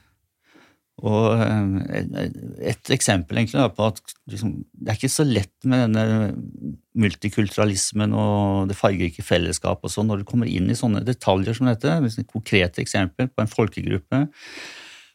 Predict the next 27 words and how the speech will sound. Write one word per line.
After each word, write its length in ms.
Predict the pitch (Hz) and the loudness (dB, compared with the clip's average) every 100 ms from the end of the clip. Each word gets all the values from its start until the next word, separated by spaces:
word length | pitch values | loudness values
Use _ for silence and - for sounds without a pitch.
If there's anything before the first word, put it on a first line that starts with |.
| _ - | _ -4
som, 160 | 113 110 - | -4 -4 -12
som 320 | - 113 110 | -2 2 2
da, 380 | 107 101 104 104 - | 4 4 4 2 0
eh, 220 | 107 107 | 0 0
f-, 400 | 98 - - - - | 0 -6 -12 -16 -16
fra 300 | - 113 98 110 | -2 4 4 4
en 80 | 113 | 0
klankultur, 960 | - 98 92 101 110 101 113 110 110 | 2 4 4 2 -2 -2 2 4 2
eller 380 | 104 101 101 95 | 2 2 2 0
også 160 | 87 90 | -2 -6
førindustriell, 920 | 90 - 104 95 92 87 - 92 101 98 95 | -4 2 2 4 0 -2 -2 0 2 0 0
eh, 460 | 92 101 98 101 95 | 2 2 4 2 0
før, 460 | 98 101 98 95 87 | 0 0 0 0 0
førmoderne 720 | 107 107 90 87 85 90 92 | 2 2 2 2 2 2 0
religion 560 | 95 95 95 92 101 98 | -2 0 2 2 0 0
også, 300 | 95 - 120 127 | -2 -2 0 2
eh, 220 | 110 107 95 95 | 2 0 0 0
mye 220 | 95 - | 0 4
overtro, 720 | 107 90 87 - - 101 101 95 _ _ - - - - _ - | 4 4 0 -2 -2 0 0 -4 _ _ -20 -20 -20 -20 _ -6
eh, 560 | 90 90 85 80 85 69 - 60 - _ 156 | -2 0 0 0 -2 -4 -6 -10 -12 _ -8
i, 160 | 110 98 98 92 - _ - | -2 0 0 -2 -8 _ 0
regionalt 580 | 101 95 107 92 95 - | 2 4 2 2 2 2
i 60 | 95 | 2
Afrika, 480 | - 90 - 107 107 | 0 -6 0 0 2
en, 140 | 98 101 101 - | 2 0 -2 -2
en, 160 | 95 92 92 92 | -2 -2 0 0
eh, 300 | 85 85 | 0 -2